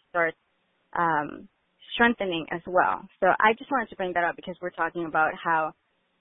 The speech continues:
um, crucial it is for your business, but it's also crucial for your own, um, self-esteem and confidence as well.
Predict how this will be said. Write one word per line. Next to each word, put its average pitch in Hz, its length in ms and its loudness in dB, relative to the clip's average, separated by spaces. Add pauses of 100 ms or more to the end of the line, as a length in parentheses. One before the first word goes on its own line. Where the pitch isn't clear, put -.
(120)
um, 160 300 -4
crucial 226 440 0
it 165 160 -2
is 160 160 0 (120)
for 170 100 -6
your 165 160 -4
business, 170 440 -2 (140)
but 170 200 2
it's 185 260 -2
also 196 300 2
crucial 175 420 -6 (100)
for 180 140 -2
your 170 240 -6
own, 285 300 0 (280)
um, 165 380 -4 (500)
self-esteem 180 680 -2 (200)
and 165 380 -4 (340)
confidence 160 480 0
as 180 140 -12
well. 185 240 -4